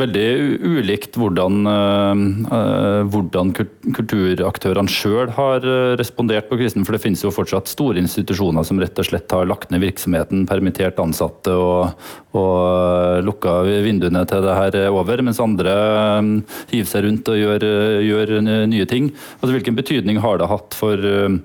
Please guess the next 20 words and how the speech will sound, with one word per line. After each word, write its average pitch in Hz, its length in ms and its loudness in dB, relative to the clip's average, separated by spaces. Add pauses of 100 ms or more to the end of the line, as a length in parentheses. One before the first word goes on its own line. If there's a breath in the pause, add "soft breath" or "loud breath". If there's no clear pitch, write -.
(280 loud breath)
kulturaktørene 98 960 -2
selv, 127 480 0
eh, 120 800 2
å, 110 180 0 (460)
å, 104 160 0 (240)
å - 80 -8
komme 101 400 2
med 98 320 2
en, 98 340 2 (360)
eh, 98 260 2
et, - 240 -4
eh, 98 240 2
tilbud 90 480 -2
i 95 320 2
den, 95 320 2
eh, 95 680 2
i, 95 200 2 (260)
i - 0 - (100)
den 95 140 2
situasjonen? 98 480 0